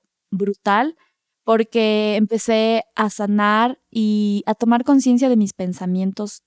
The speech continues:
todos los días, porque yo tenía, en ese momento tenía una ansiedad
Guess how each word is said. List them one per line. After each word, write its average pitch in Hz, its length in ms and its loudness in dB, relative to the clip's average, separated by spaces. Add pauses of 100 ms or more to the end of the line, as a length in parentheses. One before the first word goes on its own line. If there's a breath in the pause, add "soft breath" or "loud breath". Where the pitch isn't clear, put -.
todos 196 360 -6
los 190 260 -14
días, - 320 -20
porque 220 260 -6
yo 233 120 0
tenía, 233 520 -2 (500)
en 247 200 -2
ese 311 200 0
momento 269 420 0
tenía 247 500 0
una 247 260 2
ansiedad 214 880 -2